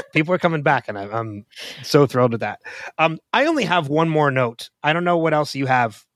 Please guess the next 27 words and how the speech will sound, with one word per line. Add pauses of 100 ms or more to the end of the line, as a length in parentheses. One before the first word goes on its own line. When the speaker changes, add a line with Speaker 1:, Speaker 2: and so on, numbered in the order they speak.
Speaker 2:
for
Speaker 1:
No,
Speaker 2:
this
Speaker 1:
that
was
Speaker 2:
episode.
Speaker 1:
it.
I,
that
was,
that, (140)
<laughs>
that
was
it.
I,
I
had
that
saved,
though.
That
was
my
top
note,
was